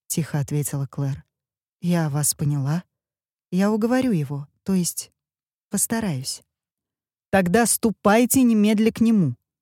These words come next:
Когда я уходил, он уже встал с постели. Он даже сам надел свои сапоги. Это с его-то раной". Клэр направилась по коридору вглубь дома,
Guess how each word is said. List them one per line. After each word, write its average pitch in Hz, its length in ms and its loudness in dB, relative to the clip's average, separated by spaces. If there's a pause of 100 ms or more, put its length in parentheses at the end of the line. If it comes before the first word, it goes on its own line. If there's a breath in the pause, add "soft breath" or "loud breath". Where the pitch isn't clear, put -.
(300)
Когда 196 260 4
я 202 160 4
уходил, 214 420 2
он 185 160 4
уже 185 180 2
встал 220 300 2
с - 80 -2
постели. 175 480 0
Он 151 160 0
даже 202 240 2
сам 247 340 4
надел 254 360 4
свои 240 280 2
сапоги. 214 560 0 (180)
Это 180 220 0
с - 100 0
его-то 214 380 2
раной". 202 420 -2 (800)
Клэр 190 320 0
направилась 170 600 0
по 170 140 -4
коридору 180 460 0
вглубь 165 380 -2
дома, 143 380 -2